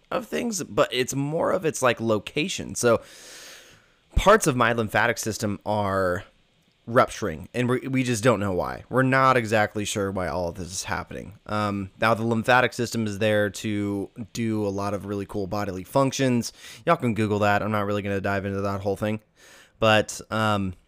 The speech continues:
where it's happening is very, very important to understand. So it's important for people to know that this is not something that's fatal. I,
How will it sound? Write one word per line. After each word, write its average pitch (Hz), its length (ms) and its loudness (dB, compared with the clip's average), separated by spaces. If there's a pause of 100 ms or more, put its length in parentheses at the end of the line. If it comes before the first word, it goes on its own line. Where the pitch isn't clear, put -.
(600)
where 131 240 8
it's 127 100 2
happening 117 380 4
is 101 100 -2
very, 104 240 2
very 101 200 0
important 95 380 -2
to - 100 -8
understand. 95 600 -8
So 101 380 -2 (1080)
it's 127 200 0
important 139 460 4
for 123 340 2
people 117 380 -2
to - 120 -4
know 101 360 2
that 98 180 -4
this 139 220 0
is 147 100 -2
not 127 220 2
something 117 260 -2
that's 101 180 -4
fatal. 120 640 -2 (160)
I, 107 160 -2